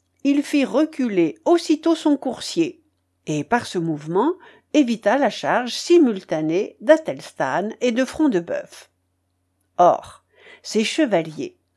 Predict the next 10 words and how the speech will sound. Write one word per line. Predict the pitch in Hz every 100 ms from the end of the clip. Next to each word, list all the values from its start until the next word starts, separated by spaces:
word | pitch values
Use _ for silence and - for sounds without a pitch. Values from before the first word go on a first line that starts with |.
| _
trompés | - 175 185 185 226
dans | 151 135
leur | 151 175
but | 196 277 247 - - _ _
et | -
partis | 175 214 - -
de | 190 151
deux | 156 269
côtés | 262 156 139 139
opposés, | 147 - 226 226 302 359